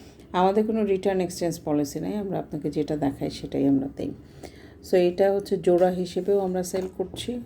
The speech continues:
আর আপনারা যদি মনে করেন যে না আপনারা দুই জোড়া একসাথে নেবেন, সেটাও আপনারা নিতে পারেন। আহ,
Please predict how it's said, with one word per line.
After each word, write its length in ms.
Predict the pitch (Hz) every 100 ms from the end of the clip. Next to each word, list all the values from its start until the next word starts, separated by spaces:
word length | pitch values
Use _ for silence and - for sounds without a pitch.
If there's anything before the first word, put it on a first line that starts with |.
| -
আর 240 | 160 160
আপনারা 360 | 143 - 156 151
যদি 220 | 156 160
মনে 260 | 160 160
করেন 340 | 156 160 202 226
যে 140 | 214
না 160 | 175 165
আপনারা 380 | - - 143 143
দুই 180 | 165
জোড়া 260 | 165 165 160
একসাথে 440 | 143 139 - 170
নেবেন, 300 | 180 180 214
সেটাও 320 | 226 - 156 143
আপনারা 280 | - 131
নিতে 240 | 127 135 -
পারেন। 240 | - - - - - - - - - - - - -
আহ, 720 | 170 160 160 156 151 151 151